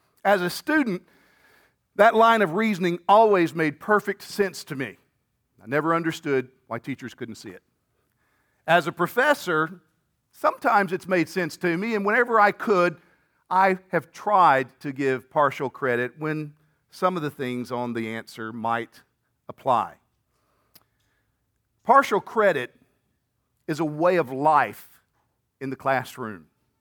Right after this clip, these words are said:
Students often can successfully argue their case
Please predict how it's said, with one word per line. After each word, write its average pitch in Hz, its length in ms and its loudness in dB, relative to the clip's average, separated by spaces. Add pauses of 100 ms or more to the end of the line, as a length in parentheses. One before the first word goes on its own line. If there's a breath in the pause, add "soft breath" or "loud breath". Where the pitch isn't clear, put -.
(320)
Students - 840 -4 (400)
often 151 500 0
can 160 220 -8
successfully 190 1000 -4
argue 147 540 0 (280 soft breath)
their 156 180 2
case 120 600 -4